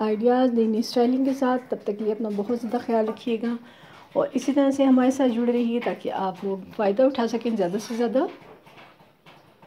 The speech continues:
Long skirts, long आपको फ्रॉक्स, लॉन्ग, अ, ड्रेसेस आपको लेटेक्स में मिल जाते हैं और बेहद हसीन और बहुत ही खूबसूरत कलर्स में। इसके अलावा पार्टी वेयर ड्रेसेस भी आपको लेटेक्स में मिल जाते हैं।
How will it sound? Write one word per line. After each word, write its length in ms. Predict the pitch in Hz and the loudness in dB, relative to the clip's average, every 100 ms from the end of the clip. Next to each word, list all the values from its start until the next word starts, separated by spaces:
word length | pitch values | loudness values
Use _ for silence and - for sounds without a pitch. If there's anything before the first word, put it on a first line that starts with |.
| - - - - - - - - - - - - - - - - - _ _ _ | -20 -20 -20 -20 -20 -20 -20 -20 -20 -20 -20 -20 -20 -20 -20 -20 -20 _ _ _
Long 340 | 220 247 285 285 | 2 6 8 6
skirts, 540 | - 277 277 349 - | 6 8 8 6 2
long 420 | 240 233 240 226 - - 208 - | 2 2 0 -2 -6 -14 -18 0
आपको 440 | 214 220 - 233 220 | 0 0 0 2 2
फ्रॉक्स, 580 | 226 247 233 254 - | 4 6 6 4 -2
लॉन्ग, 400 | 226 214 220 220 | 0 2 2 0
अ, 300 | 208 - - 208 202 202 202 | -4 -10 -8 -4 -2 -2 -2
ड्रेसेस 380 | 185 208 - 226 | 0 0 0 2
आपको 400 | 233 220 254 247 247 - - | 0 2 4 4 2 -12 -14
लेटेक्स 520 | 233 220 226 277 285 | -2 2 4 4 4
में 80 | 269 | 4
मिल 80 | 240 | 6
जाते 260 | 247 240 | 4 4
हैं 180 | 262 302 - - | 2 2 0 -4
और 140 | 214 | -4
बेहद 320 | 180 233 240 254 | -2 0 0 0
हसीन 320 | 240 247 247 | -2 0 0
और 60 | 233 | 0
बहुत 320 | 220 240 254 | 0 -2 -2
ही 60 | |
खूबसूरत 460 | 247 - - 233 233 | -6 -8 -2 0 0
कलर्स 320 | 226 233 - | -2 -2 -2
में। 60 | 240 | -2
इसके 180 | 240 214 | -2 -2
अलावा 220 | 202 208 214 - - - - | 0 0 -4 -14 -16 -18 0
पार्टी 240 | 247 247 269 | 2 4 4
वेयर 140 | 277 | 2
ड्रेसेस 380 | 226 240 262 240 | 2 0 -2 -2
भी 60 | 247 | 0
आपको 300 | 226 - 233 | 0 0 0
लेटेक्स 420 | 226 214 220 - | 2 2 0 2
में 60 | 233 | 2
मिल 120 | 214 | 4
जाते 300 | 226 220 240 | 2 2 0
हैं। 260 | 240 240 | 2 0